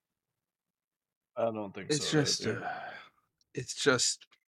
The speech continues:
Speaker 2: I don't know, man. I, I'm just very strongly biased, that's why.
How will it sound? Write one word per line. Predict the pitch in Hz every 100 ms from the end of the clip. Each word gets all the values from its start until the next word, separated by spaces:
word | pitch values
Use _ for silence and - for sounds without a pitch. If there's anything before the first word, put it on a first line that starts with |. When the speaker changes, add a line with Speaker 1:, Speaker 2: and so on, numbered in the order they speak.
| -
Speaker 2:
I | - _ - 98
don't | -
know, | 80
man. | 64 62 - _ _ _ _ _ _ _ _ _ _ _ _ _ _ _ _
I, | - 113 90
I'm | 113
just | 113 123 107 -
very | 113 101
strongly | 101 - 101 98 92
biased, | 90 80 82 76 -
that's | 85 80
why. | - 73 71